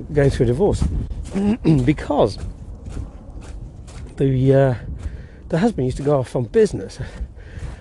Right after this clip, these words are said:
over to California. <clears throat> I don't know what he was. But anyway, he, off he went to California during the week and back at weekends to catch up with his family. And, uh,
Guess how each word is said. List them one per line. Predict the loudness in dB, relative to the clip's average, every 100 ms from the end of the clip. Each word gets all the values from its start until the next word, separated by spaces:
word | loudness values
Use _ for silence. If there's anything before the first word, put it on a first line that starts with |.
| -6
over | 0 0
to | -2
California. | -4 -2 0 0 0 0 0 0 0 -2
<clears throat> | -4 -8 -12 -6 4
I | 4 6
don't | 6 6 4 2
know |
what | 0
he | 0
was. | 0 -2 -4 -10 -12 -16 -20 -20 -20 -20 -10
But | -2
anyway, | 0 0
he, | -2
off | -6 -8 -6 -2
he | 0
went | 0 -2
to |
California | -2 -2 2 2 2 -2 0
during | 0 2
the | 4
week | 4 4
and | -2 -4 -12 -12 -10 -10 -12 -6
back | -4 -2 -4 -8
at | -4
weekends | -2 2 2 2 2
to | 2 2 0
catch | -6 -4
up | -2
with | -4
his | -2
family. | -2 0 -2 -6 -10 -10 -8 -10 -10 -10 -10 -8 -10 -8 -4 -2 -2 -4 -4 -4 -2 0 2 2 2 2 -2 -2 4
And, | 6 6 4
uh, | 4 6 4